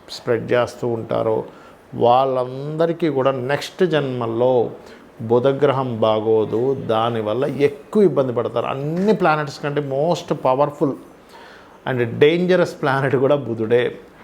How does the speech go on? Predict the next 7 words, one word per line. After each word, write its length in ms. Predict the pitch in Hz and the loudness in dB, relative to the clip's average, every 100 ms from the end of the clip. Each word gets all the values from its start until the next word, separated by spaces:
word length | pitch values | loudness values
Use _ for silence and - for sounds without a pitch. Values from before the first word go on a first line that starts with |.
| - | -4
కాబట్టి 340 | 123 123 - 180 | -2 0 0 -2
ఈ 180 | 170 | -2
బుధగ్రహ 560 | 123 123 131 131 147 135 | -2 0 0 0 0 0
అనుగ్రహాన్ని 680 | 135 127 127 135 131 139 139 | -2 -4 -2 -2 0 -2 -4
మీరు 140 | 131 | -6
పరిపూర్ణంగా 760 | 131 120 113 135 139 135 131 123 | -4 -6 -4 -4 -4 -6 -4 -4
పొందాలని 680 | 123 120 117 123 131 131 | -4 -8 -2 0 0 -2